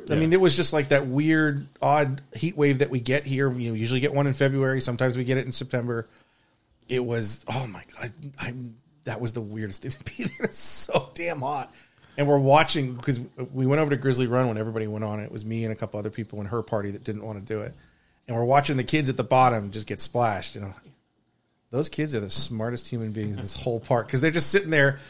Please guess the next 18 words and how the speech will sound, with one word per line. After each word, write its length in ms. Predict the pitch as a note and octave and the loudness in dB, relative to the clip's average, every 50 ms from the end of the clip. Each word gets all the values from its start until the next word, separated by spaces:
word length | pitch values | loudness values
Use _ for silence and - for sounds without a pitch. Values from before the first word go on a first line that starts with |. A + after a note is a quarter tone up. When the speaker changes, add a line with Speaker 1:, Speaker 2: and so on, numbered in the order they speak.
| - - - | -6 0 6
Speaker 1:
on 160 | E3 E3 E3 | 6 6 6
the 80 | E3+ D#3+ | 6 4
railing 320 | D3+ D#3 D#3+ D#3+ D#3+ D#3+ | 6 6 6 6 6 6
with 100 | D3+ C#3 | 4 4
their 140 | C#3 D3 D3 | 4 4 4
arms 440 | D3+ D3+ D#3+ D#3 C#3+ C#3 C#3 C3+ C#3 | 4 4 4 4 2 2 2 2 2
<laughs> 40 | E3 | 0
just, 180 | E3+ C3 A#2+ - - - - - - - | 0 -2 -2 -4 -10 -16 -16 -16 -14 -8
"Whoop," 680 | A3+ D4 G#4 A4 A#4+ B4 A#4+ A#4+ A#4 A4+ A4+ A4 G#4+ - - - - - - - - - - - - F#3+ | -2 2 4 4 6 8 8 8 8 8 6 6 4 4 2 4 4 4 4 4 2 2 2 2 2 2
and 100 | E3 D3 | 2 2
then 80 | C#3+ C#3+ | 2 2
the 60 | C3 C3 | 2 6
wave 280 | C3 D3 D3+ D#3+ D#3 | 8 10 10 10 10
comes 200 | D#3+ F3+ E3+ D3+ | 8 6 8 8
over, 180 | D#3+ D#3 D#3+ E3 | 8 8 8 8
and 80 | E3 | 8
I'm 100 | D#3 C#3+ | 6 4
like 160 | C3 A#2 G#2 | 4 2 -2